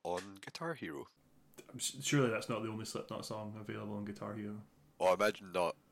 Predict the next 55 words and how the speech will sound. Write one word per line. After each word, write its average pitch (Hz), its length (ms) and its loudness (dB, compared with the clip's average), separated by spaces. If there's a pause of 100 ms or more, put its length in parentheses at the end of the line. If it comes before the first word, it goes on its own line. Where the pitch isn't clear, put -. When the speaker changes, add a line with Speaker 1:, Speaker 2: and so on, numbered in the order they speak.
(180)
Speaker 1:
now, 87 160 6 (280)
yeah. 76 320 2
Speaker 2:
Yeah, 113 240 6
Speaker 1:
I 101 40 4
think, - 200 0
like, 117 120 2
Speaker 2:
yeah. 113 60 0
Speaker 1:
you 113 80 0
can 107 140 0
upload 101 420 4
your 90 100 2
own 85 80 0
tracks 78 320 2
and 82 100 -12
do 82 100 0
it 76 160 0
now, 71 120 0 (100)
but - 140 -2
I - 40 0
think, - 240 -4
like, 73 300 -4 (280)
at 80 160 6
the 69 80 -2
time 76 260 0
that 67 140 -2
was, 64 140 -6
like, - 280 -8 (920)
the - 80 -2
Speaker 2:
Huge. 117 180 4
Speaker 1:
only - 100 -4
one - 140 -2
that - 100 -8
you - 80 -8
could 151 80 8
Speaker 2:
No, 160 160 12
I 143 40 12
th-, - 120 8 (320)
I 147 120 6
Speaker 1:
get 151 100 4
Speaker 2:
think 156 140 6
I - 20 2
Speaker 1:
the 147 60 4
Speaker 2:
seem 151 140 8
to 139 140 4
remember 117 300 2
Speaker 1:
career 82 140 4
Speaker 2:
it, 95 60 0
yeah. 95 100 2
Speaker 1:
mode 76 140 0
or 76 100 -2
whatever. 73 340 -2 (840)
Speaker 2:
Yeah, 120 460 4
but 147 400 0 (140)
I 147 80 2
don't, 170 180 4